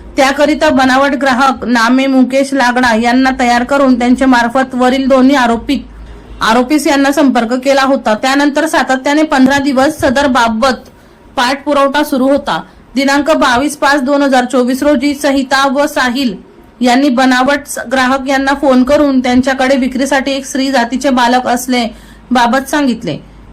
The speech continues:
त्या कामी आरोपितांनी पाच लाख रुपयाची मागणी करून सदरचे बालक नाशिक येथून आणायचे आहे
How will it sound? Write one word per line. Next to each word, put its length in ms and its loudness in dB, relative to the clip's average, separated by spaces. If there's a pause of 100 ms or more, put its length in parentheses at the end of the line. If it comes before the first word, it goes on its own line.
(140)
त्या 120 2
कामी 380 0
आरोपितांनी 880 0 (720)
पाच 260 0
लाख 280 0
रुपयाची 380 -2
मागणी 360 2
करून 280 0
सदरचे 440 -2
बालक 380 0
नाशिक 380 -2
येथून 280 0
आणायचे 420 0
आहे 520 -4